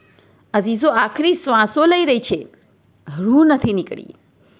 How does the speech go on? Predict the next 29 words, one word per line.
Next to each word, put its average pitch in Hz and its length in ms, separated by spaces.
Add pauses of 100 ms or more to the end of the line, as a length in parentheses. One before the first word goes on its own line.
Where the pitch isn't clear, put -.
(240)
ન 180 80
એ 165 100
પોતાના 160 400
હાથથી 175 420
ખાઈ - 300
શકે - 300
છે, - 180
ન 208 120
પી 262 360
શકે 180 260
છે, 185 140
ન 190 100
બોલી 294 340
શકે 208 280
છે, 202 120
ન 202 100
જોઈ 269 360
શકે 285 320
છે, 233 120
કોમામાં 330 500
ચાલી 185 300
ગઈ. - 220 (680)
કોઈ 185 120
એને 175 160
કબરના 180 380
ખાડામાં 170 400
નાખી 143 280
આવશે? 254 360 (200)
નહીં, 185 340